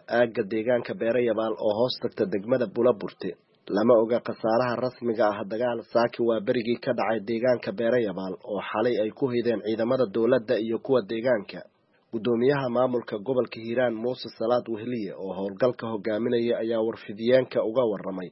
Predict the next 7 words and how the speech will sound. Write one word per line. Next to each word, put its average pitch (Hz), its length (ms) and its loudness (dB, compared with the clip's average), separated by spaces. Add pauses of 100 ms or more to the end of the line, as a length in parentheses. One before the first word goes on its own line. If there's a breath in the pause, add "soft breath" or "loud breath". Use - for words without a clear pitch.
(420 soft breath)
isaga 120 300 0
oo 113 120 4
ku - 140 -12
sugan 117 340 -2
deegaanka 113 480 -2
Beere 117 320 0
Yabaal, 95 320 -6